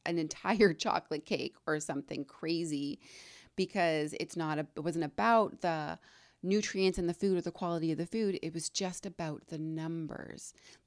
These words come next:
This is not learning how to eat sustainable or to eat for permanent weight loss and your long-term health. Lots of us have been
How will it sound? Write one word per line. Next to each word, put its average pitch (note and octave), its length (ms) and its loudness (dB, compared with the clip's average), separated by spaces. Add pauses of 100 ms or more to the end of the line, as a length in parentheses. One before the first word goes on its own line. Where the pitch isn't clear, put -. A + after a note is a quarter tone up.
(100)
This G#3+ 200 4
is A#3 160 -4
not G3 420 0
learning F3+ 460 -2
how F#3+ 160 -6
to E3 180 -6
eat - 160 -8
sustainable A3 840 -2 (640)
or A3 140 2
to G#3+ 200 -4
eat C#4 220 2
for A3+ 120 -2
permanent A3 640 -2
weight A#3 260 2
loss F#3 240 -4
and F3+ 140 -6
your F3 160 -4
long-term F3 760 -6 (160)
health. - 520 -6 (840)
Lots G#3+ 480 2
of A#3+ 100 2
us E3+ 280 4
have E3 220 -8
been F#3+ 200 2